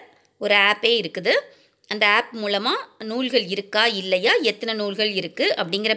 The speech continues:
பேர் லிஸ்ட்லாம் வந்துரும். So இது ஒரு கணம், இது ஒரு தொகுப்பு. செகண்ட் ஒன் பார்த்தோம் அப்படின்னா ஒரு வானவில்லில் உள்ள வண்ணங்களின் தொகுப்பு, அந்த விப்ஜிஆர் அப்படின்னு நம்ம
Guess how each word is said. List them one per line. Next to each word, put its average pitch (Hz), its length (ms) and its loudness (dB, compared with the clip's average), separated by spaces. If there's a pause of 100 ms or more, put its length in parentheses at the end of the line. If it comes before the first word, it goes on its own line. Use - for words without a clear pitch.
பேர் 196 300 4
லிஸ்ட்லாம் 202 480 0
வந்துரும். 175 340 0 (480)
So 381 100 -6 (180)
இது 269 120 2 (160)
ஒரு 208 160 8 (440)
கணம், 170 360 2 (340)
இது 311 120 0 (100)
ஒரு 185 140 2 (140)
தொகுப்பு. 165 420 2 (720)
செகண்ட் 415 460 4
ஒன் 339 180 2
பார்த்தோம் 240 320 4
அப்படின்னா 175 400 0 (480)
ஒரு 254 260 4
வானவில்லில் 311 720 4
உள்ள 190 260 4 (140)
வண்ணங்களின் 254 600 0
தொகுப்பு, 180 380 -4 (380)
அந்த 190 180 2
விப்ஜிஆர் 226 560 4
அப்படின்னு 175 240 -2
நம்ம 170 140 -2